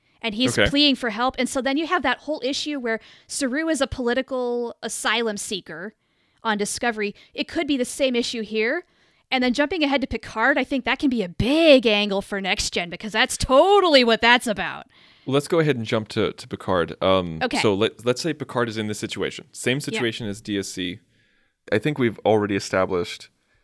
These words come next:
Speaker 2: what it would look like if the show, if the episode was on T N G. Like, it would be much slower. The entire episode would be about this one freaking decision.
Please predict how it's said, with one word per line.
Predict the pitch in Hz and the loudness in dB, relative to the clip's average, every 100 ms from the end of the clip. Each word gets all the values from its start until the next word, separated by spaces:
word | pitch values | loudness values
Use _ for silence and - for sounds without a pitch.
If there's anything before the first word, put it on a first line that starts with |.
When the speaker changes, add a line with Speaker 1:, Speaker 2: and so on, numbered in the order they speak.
| _ - | _ -18
Speaker 2:
what | 90 95 98 | -4 0 2
it | 98 | 0
would | 78 | -4
look | 80 92 101 | -6 -6 -2
like | 95 90 - | -2 -2 -6
if | 92 - | -10 -8
the | 95 | -10
show, | - - 98 98 - | -6 -2 0 0 -2
if | - | -6
the | 92 | -4
episode | 87 98 - 90 | -4 -4 -2 -2
was | 87 90 - | -2 -6 -6
on | 90 92 92 87 | -4 -4 -4 -8
T | - 95 | -8 -6
N | 87 | -6
G. | 85 85 95 - _ - - | -8 -8 -10 -12 _ -20 -6
Like, | 95 - | -6 -4
it | 113 | -4
would | 107 104 | -4 -2
be | 101 87 - _ | -4 -4 -8 _
much | 80 82 101 - | -14 -6 -4 -4
slower. | - 104 95 90 87 - _ | -6 -2 0 0 -2 -6 _
The | - 101 | -8 -6
entire | 92 - - 131 143 143 - | -6 -8 -6 0 2 2 0
episode | 107 107 101 90 | -4 -4 -4 -4
would | 90 | -4
be | 101 | -4
about | 90 90 - | -2 -4 -4
this | 82 - | -8 -10
one | 76 87 101 101 101 101 - _ _ | -14 -8 -2 -2 -2 -8 -12 _ _
freaking | - - 107 90 92 85 85 | -16 -6 -6 -4 -6 -6 -8
decision. | 95 87 95 82 64 | -8 -6 -6 -6 -10